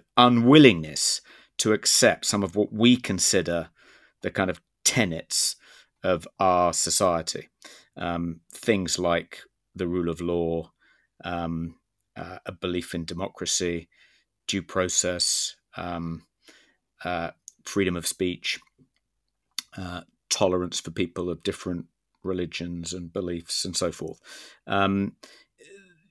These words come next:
you'd expect people, um, to accept those,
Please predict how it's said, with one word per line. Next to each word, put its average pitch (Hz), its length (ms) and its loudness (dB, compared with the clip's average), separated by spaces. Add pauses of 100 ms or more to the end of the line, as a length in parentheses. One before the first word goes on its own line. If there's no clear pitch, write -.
(120)
you'd 156 460 4
expect - 640 6
people, - 540 -4 (160)
um, 98 340 -2 (140)
to 110 140 4
accept - 680 4
those, 92 600 2